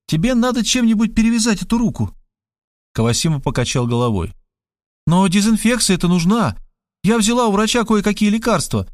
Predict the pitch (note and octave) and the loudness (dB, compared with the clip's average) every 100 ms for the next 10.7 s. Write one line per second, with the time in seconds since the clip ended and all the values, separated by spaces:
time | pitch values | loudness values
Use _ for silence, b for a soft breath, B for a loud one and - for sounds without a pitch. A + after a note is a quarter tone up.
0 | - - E3 F#3 A#3 B3+ G#3+ G3 A3+ C#3+ | -10 -2 0 2 0 0 0 2 2 0
1 | C3+ B3 A3 A2 - _ _ _ _ _ | 0 0 0 -2 -8 _ _ _ _ _
2 | _ - C3 - D#3 - A2+ - G#2 A2 | _ -6 -4 -2 -2 0 -2 -2 -2 -2
3 | - B2+ A#2+ A#2 G#2+ G#2 G#2 A#2 G#2+ A2 | -2 -2 0 -2 -2 -4 -2 -2 0 0
4 | A2+ F#2+ D#2 - - _ _ - A2 A#2 | 0 -2 -6 -12 -20 _ _ -4 0 2
5 | C3+ B2+ B2 B2 A#2+ A#2 A#2+ B2+ B2+ F#2 | 2 0 0 0 2 0 0 0 -2 -2
6 | - - _ _ _ - A2 A2+ B2+ B2+ | -8 -12 _ _ _ -4 0 0 0 0
7 | D#3+ - C#3 C3 C3 C3 B2+ B2 D3 - | 0 0 0 2 0 0 -2 -2 -4 -4
8 | A#2+ G#2+ G#2 B2 A2+ G#2+ F2+ E2+ - F2 | -2 0 0 0 0 0 0 -4 -6 -10
9 | - - _ A#2 A#2+ - F#3 F#3 D#3+ D#3 | -12 -16 _ -2 -2 -2 -2 0 0 0
10 | D3+ C3 E3+ D#3+ C#3+ - C3+ | 0 -2 -2 -2 -2 -4 -6